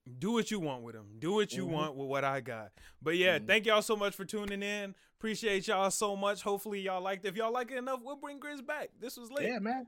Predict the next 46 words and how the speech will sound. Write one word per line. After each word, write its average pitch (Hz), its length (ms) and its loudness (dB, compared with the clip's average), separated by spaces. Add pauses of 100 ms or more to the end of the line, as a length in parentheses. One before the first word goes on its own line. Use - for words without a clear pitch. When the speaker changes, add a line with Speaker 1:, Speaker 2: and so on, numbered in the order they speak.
Speaker 1:
This 233 160 -6
was 254 140 -4
super 269 300 2
Speaker 2:
Yeah. - 80 4
Speaker 1:
dope. 160 160 2
And 208 80 4
y'all 294 100 12
Speaker 2:
I - 60 12
Speaker 1:
will 180 80 4
see 220 80 8
Speaker 2:
definitely 294 220 8
Speaker 1:
content 262 260 10
with 262 100 8
Speaker 2:
wanna - 40 6
Speaker 1:
us 233 60 4
in 208 120 0
person 240 360 4
too. 208 300 -4 (340)
Speaker 2:
Oh, 233 140 10
yeah, 226 360 6
most 180 220 -2
definitely. 180 320 -4
I 202 160 6
definitely 170 880 2
want 139 220 -4
to 135 80 -4
come 147 220 -2
up 131 100 -2
sh-, - 120 -10 (160)
to 131 280 -4
the 120 100 -10
Chi 143 400 2
and 120 240 -2
sit 123 220 2
down 135 280 4
with 120 80 -2
all, 131 200 0
with 127 280 -2
the 127 60 -2
whole 127 220 -2
cast, 127 580 -4
Speaker 1:
Bro, 135 140 0
Speaker 2:
man. 113 160 -2
So - 140 -4
Speaker 1:
pull 160 160 2
up. 135 140 2